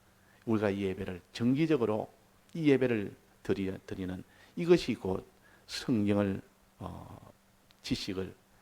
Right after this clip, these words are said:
한 말씀을 우리 속에 자꾸 우리 속에, 에, 가진 세상 하나님 지식을 가진다 그 말이에요.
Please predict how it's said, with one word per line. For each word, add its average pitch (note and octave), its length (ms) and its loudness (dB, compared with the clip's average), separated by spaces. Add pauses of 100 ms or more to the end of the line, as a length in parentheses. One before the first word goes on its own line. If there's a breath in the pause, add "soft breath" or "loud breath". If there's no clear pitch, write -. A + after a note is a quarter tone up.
(120 soft breath)
한 - 220 -12
말씀을 E3+ 520 0
우리 G#2 160 -2
속에 G2+ 420 -6 (340 soft breath)
자꾸 - 420 0
우리 B2+ 120 0
속에, B2 440 -2
에, G2 220 -14 (100)
가진 - 300 -2 (140)
세상 A#2+ 440 6 (420 loud breath)
하나님 B2 380 -2
지식을 G#2+ 420 -4
가진다 D3 540 0
그 B2 80 -2
말이에요. C3+ 320 -4